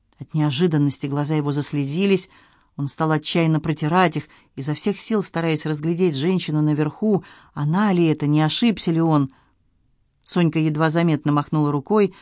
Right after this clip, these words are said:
и тогда поляк развернулся всем телом к ней и закричал: "Соня! Сонечка, я люблю вас, Соня!" Конвойные принялись избивать его, загоняя в середину толпы арестантов, а он уходил от ударов, все изворачивался, желая в последний раз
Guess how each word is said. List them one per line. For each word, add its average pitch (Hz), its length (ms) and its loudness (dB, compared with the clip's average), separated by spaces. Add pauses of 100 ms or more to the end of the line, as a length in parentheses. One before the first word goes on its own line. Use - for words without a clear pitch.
(140)
и 156 80 -8
тогда 156 320 -2
поляк 160 440 0
развернулся 156 580 -2
всем 147 240 -2
телом 170 300 0
к - 100 -8
ней 151 140 2
и - 20 0
закричал: 156 540 -2
"Соня! 165 480 -2 (260)
Сонечка, 190 640 2
я 156 180 0
люблю 180 380 2
вас, 156 200 -2
Соня!" 180 520 0 (1080)
Конвойные 160 680 2
принялись 156 420 -4
избивать 156 540 -2
его, 147 240 0 (240)
загоняя 156 580 0
в 135 80 -10
середину 160 480 0
толпы 156 300 -2
арестантов, 185 640 0 (400)
а - 80 -2
он 202 140 4
уходил 196 400 -2
от 156 120 -2
ударов, 165 440 0 (200)
все - 160 -2
изворачивался, 160 800 -2
желая 156 300 -2
в 156 60 -10
последний 208 500 -2
раз 175 340 0